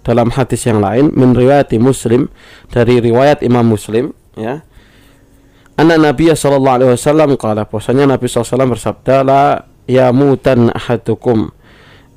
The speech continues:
illa wa huwa bi husni dhanni au yuhsinu dhanna billah." Jangan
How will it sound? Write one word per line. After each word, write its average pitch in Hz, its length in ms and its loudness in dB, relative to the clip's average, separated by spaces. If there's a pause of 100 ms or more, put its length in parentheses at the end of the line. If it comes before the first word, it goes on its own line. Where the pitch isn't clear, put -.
illa 139 640 2
wa 143 260 2
huwa 127 640 2
bi 120 180 -2
husni 123 640 0
dhanni 110 560 0
au 123 140 0
yuhsinu 120 580 0
dhanna 117 400 2
billah." 78 460 -12 (720)
Jangan 156 640 0